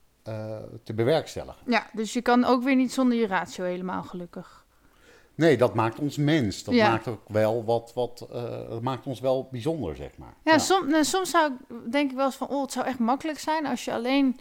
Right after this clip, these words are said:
Speaker 2: gevoel hebt van, 'Dit en dit wil ik.'" <laughs> En, en dat je dan niet eens meer zelf hoeft na te denken hoe je het gaat doen, maar dat het als het ware gewoon aankomt te waaien of zo.
Speaker 1: Mhm.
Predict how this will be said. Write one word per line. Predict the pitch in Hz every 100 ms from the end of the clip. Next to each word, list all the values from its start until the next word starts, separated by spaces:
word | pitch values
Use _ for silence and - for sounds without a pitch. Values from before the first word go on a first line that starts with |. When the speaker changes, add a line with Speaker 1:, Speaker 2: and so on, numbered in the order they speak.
| - - -
Speaker 2:
gevoel | - 233 - 277
hebt | 214
van, | 220 214
'Dit | 240
en | 214
dit | 202 -
wil | 233 311
ik.'" | 403 -
<laughs> | - 320 269 247 403 359 339 339 320 -
En, | 240 254 254 -
en | 254
dat | 285 254
je |
dan | 262 262
niet | 277 269
eens | 320
meer | 311 277
zelf | 277 320
hoeft | 311
na | 254 262
te | 302 262
denken | 269 262
hoe | 269
je | 285
het | -
gaat | 240
doen, | 247 302
maar | 302 247
dat | 247
het | 240
als | 226 240
het |
ware | 247 240
gewoon | 240 233 226
aankomt | 240 269 - 202 202
te |
waaien | 185 160 - 180 180
of | 175
zo. | 180 175 175
Speaker 1:
Mhm. | 113 104 98